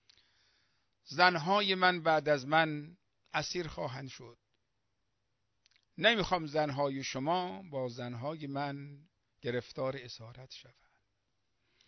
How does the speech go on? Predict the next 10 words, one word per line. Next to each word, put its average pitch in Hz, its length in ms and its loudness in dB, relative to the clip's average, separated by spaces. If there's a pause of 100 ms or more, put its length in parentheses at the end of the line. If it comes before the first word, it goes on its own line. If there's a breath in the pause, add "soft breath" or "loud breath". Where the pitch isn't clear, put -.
(800 soft breath)
علی 135 320 -2
ابن 139 180 -6
مظاهر 131 500 -2
رفت 135 380 -8
به 131 120 -14
خیمه، 123 580 -14 (1900)
با 127 140 0
همسرش 131 640 -6
صحبت 127 420 -10
کرد 110 380 -20